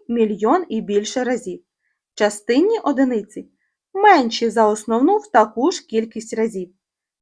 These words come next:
Для їх запису використовують відповідні префікси. Поряд з основними одиницями вимірювання інколи застосовують додаткові,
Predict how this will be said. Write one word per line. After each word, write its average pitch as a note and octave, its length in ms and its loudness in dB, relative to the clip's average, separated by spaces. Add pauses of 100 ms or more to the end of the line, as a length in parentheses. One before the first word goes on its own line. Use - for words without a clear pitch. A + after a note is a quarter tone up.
Для G#3+ 60 4
їх G3+ 240 0
запису A3+ 600 0 (360)
використовують A3 840 2
відповідні G#3+ 680 0
префікси. G3 720 -8 (680)
Поряд A4+ 340 4
з - 40 -2
основними D4+ 520 2
одиницями B3 680 0
вимірювання A#3 720 2 (500)
інколи E4 440 4
застосовують A3 640 0
додаткові, B3 720 0